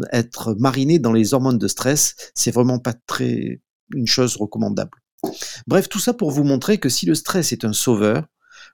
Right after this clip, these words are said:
le stress chronique est un tueur silencieux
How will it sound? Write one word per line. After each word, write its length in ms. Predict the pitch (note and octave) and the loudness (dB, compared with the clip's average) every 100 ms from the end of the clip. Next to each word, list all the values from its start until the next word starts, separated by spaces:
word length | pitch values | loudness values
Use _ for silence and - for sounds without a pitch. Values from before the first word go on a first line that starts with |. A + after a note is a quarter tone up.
| - | 0
le 120 | B2 | 2
stress 560 | B2+ - D#3 C3 - _ | 2 2 2 2 -2 _
chronique 600 | - E3 B2+ A2 A2+ - - | -2 2 2 2 0 -6 -10
est 180 | B2 B2 | -4 -2
un 80 | A2+ | -2
tueur 460 | - - C#3 C#3 | -2 0 0 2
silencieux 880 | - - - F3+ D3+ - - A2 | 2 2 2 2 2 0 -2 -2